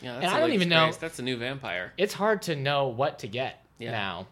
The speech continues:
Speaker 2: I get some stuff and they don't check out, and then I get, like, this book called Unhooked, and it's super popular.
Speaker 1: Preach.
Speaker 2: Yeah. <laughs> Okay. Uh, we got Three Dark Crowns by Kendra Blake.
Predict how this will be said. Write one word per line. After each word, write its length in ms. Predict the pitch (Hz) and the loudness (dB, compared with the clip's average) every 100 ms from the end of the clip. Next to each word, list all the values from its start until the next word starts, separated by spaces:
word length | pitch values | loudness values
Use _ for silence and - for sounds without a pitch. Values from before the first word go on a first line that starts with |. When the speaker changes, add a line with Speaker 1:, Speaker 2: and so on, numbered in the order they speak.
| _ - | _ -6
Speaker 2:
I 120 | 135 | -4
get 200 | 156 156 | 0 -2
some 220 | 156 151 | -2 -6
stuff 260 | 151 160 151 | -2 -2 -2
and 80 | 127 | -4
they 80 | 107 | -4
don't 160 | 131 | -4
check 180 | 131 123 | -2 -2
out, 340 | 120 127 165 - | 0 0 0 -6
and 100 | 120 | -2
then 80 | 131 | 0
I 80 | 127 | 2
get, 180 | 127 123 | 2 0
like, 200 | 120 113 | -2 -4
this 120 | 117 | -6
book 160 | - 120 | -6 -2
called 220 | 110 - | -2 -2
Unhooked, 500 | 139 120 127 - - - _ _ - | -4 0 2 0 -2 -20 _ _ -12
and 100 | 117 | -8
it's 80 | 117 | -4
super 240 | - 117 | -4 -2
popular. 400 | 110 123 - 73 | 2 2 0 -10
Speaker 1:
Preach. 500 | - 131 107 - - - | -8 -6 -6 -8 -12 -10
Speaker 2:
Yeah. 220 | - 107 95 | -4 -4 -4
<laughs> 400 | - - - 214 | -12 -12 -6 0
Okay. 320 | 185 147 101 - - _ - - _ - | 2 2 0 -4 -20 _ -20 -20 _ -4
Uh, 540 | 135 131 131 127 127 127 | 0 2 2 2 0 0
we 80 | |
got 300 | 139 143 - - | 0 0 -2 -4
Three 240 | 170 220 | 0 2
Dark 440 | 196 202 196 - - _ - | 4 4 4 0 -18 _ -12
Crowns 580 | - 170 170 98 85 | -2 0 0 -4 -10
by 300 | - 107 104 98 | -6 -4 -4 -6
Kendra 300 | - 143 147 | -8 -6 -6
Blake. 440 | 104 127 131 - | -4 -2 -4 -6